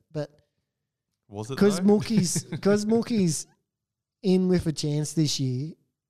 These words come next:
Speaker 1: he's getting more emotional because he knows he could, should be up there and is up there every week. And then when stuff like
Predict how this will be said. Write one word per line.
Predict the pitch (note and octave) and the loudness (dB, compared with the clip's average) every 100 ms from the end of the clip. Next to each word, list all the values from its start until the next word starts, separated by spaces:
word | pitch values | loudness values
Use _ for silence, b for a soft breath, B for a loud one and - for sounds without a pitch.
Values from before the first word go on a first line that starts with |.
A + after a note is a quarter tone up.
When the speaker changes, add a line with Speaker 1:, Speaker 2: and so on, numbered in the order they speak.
| _ | _
Speaker 1:
he's | E3 D3+ C3+ | 0 2 2
getting | F3 E3+ C#3 D3 | -2 -2 -2 -2
more | D3 C#3 | 0 0
emotional | C3 C3+ C#3+ D3 C#3 | -2 -4 -4 -4 -4
because | B2+ D3+ C3+ | -4 -4 -4
he | B2 A2 - _ _ _ _ _ - | -4 -10 -14 _ _ _ _ _ -2
knows | D3 D3+ C#3 | 2 4 2
he | D3 | -2
could, | D3 B2+ A2+ _ _ _ _ | -4 -6 -10 _ _ _ _
should | - D#3+ C#3 | 0 0 0
be | C3+ C#3+ | -6 -6
up | - | -8
there | D3+ C3 B2+ | -6 -4 -4
and | B2+ - _ | -6 -12 _
is | E3+ D#3+ | -2 0
up | B2+ - | -2 -6
there | D3 B2+ | -8 -6
every | C3 B2+ | -6 -6
week. | A#2+ C3+ D3+ | -6 -4 -4
And | C#3+ | -2
then | C#3+ | -2
when | C#3 | -2
stuff | B2+ D3+ C#3 | -4 -6 -6
like | C#3+ | -8